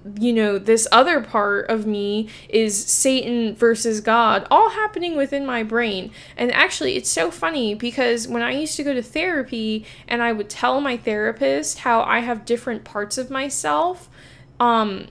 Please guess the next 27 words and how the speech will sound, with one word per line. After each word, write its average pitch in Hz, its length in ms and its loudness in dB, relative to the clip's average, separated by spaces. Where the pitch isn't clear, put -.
she - 260 -2
used 262 360 2
to, 233 220 6
she 240 420 0
gave 254 280 0
me 311 140 2
this 220 200 0
test, - 680 0
and 226 300 2
she 269 320 0
was 262 180 0
so 277 240 4
surprised 262 840 0
when 226 240 -2
I 226 200 2
did 226 260 -2
not, 226 560 2
um, 214 480 -2
you 233 220 2
know, 208 240 0
test - 640 -2
positive 220 640 2
for 226 220 -2
having 214 300 0
multiple 202 360 -4
personality 202 760 -6
disorder. - 600 -10